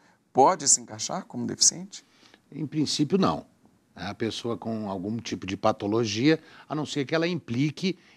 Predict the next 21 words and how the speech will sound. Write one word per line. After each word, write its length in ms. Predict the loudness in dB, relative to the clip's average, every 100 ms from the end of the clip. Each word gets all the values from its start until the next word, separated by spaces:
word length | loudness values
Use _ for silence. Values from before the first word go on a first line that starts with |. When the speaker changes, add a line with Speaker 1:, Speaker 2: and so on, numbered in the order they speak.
| -6
Speaker 2:
em, 520 | -4 -2 -2 -4 -6
é, 420 | -6 -4 -4 -6 -6
como 600 | -6 -6 -4 -6 -6 -8
consequência, 920 | -6 -4 -4 -4 -4 -2 -2 -2 -2 -6 _ _
uma 240 | -8 -4 -2
deficiência 500 | -2 0 0 0 -2
na 120 | -2
pessoa. 500 | 0 -2 -2 -2 -4
Speaker 1:
Uma 120 | -6
limitação 580 | -8 -6 -6 -2 -2 -2
Speaker 2:
Uma 140 | -2
Speaker 1:
física. 80 | 0
Speaker 2:
limitação 840 | 2 2 2 -2 -2 -4 -2 -2 -4
não 240 | -4 -4
só 180 | -4 -4
física, 520 | -4 -4 -4 -4 -8
como 160 | -10 -10
Speaker 1:
Uhum. 60 |
Speaker 2:
sensorial 800 | -10 -8 -4 -2 0 0 0 -2
e 80 | -4
que 280 | -2 -2